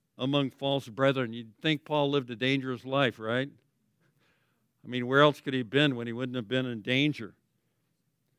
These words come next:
Then he says, uh, "I've been in labor and hardship through many sleepless nights in hunger and thirst, often without food, in cold and exposure." I think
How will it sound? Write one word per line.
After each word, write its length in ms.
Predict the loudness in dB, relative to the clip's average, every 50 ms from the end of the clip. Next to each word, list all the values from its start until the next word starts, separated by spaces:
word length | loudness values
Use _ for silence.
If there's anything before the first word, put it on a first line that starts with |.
| _ _ _ _ _ _ _ _ _ _ _ _ _ _ 0
Then 120 | 4 6
he 80 | 6 6
says, 440 | 6 6 6 8 8 6 6 2 2
uh, 440 | 2 4 4 6 4 4 2 -2 -6 _ -4
"I've 200 | 0 0 2 4
been 120 | 4 4
in 80 | 4 4
labor 400 | 6 6 8 6 6 6 4 2
and 120 | 2 0
hardship 520 | 0 0 2 2 2 0 -2 -2 -2 -2 -4
through 260 | _ -8 -4 -4 -4
many 360 | -2 2 2 4 4 4 2
sleepless 640 | 2 0 -6 -4 0 0 0 0 0 -6 -8 -6 -6
nights 380 | -4 0 2 2 2 2 0 -4
in 120 | -8 -8
hunger 360 | -6 -4 -4 -4 -4 -4 -4 -4
and 160 | -4 -6 -4
thirst, 340 | -4 -4 -4 -4 -4 -6 -6
often 380 | -2 -2 -2 -2 -4 -8 -8
without 340 | -6 -6 -4 -4 -4 -4 -6
food, 400 | _ -8 -4 -2 -2 -2 -2 -6 _ _ _ _ _ _ _ _ _ _ _ _ _ -14
in 160 | -12 -12 -12
cold 440 | -14 -12 -6 -4 -2 -2 -2 -2 -2
and 140 | -4 -6
exposure." 840 | -6 -8 -12 -16 -20 -18 -14 -10 -8 -6 -6 -6 -8 -12 -20 -20 -20 _ _ _ _ _ _ _ _ _ _ _ _ _ _ _ _ _ _ _ _ _ _ _ _ _ _ _ _ _ _ _ _ _ _ _ _ _ _ _ _ _ _ _ _ _ _ _ _ _ _ _ _ _ -16
I 60 | -16
think 220 | -10 -10 -10 -10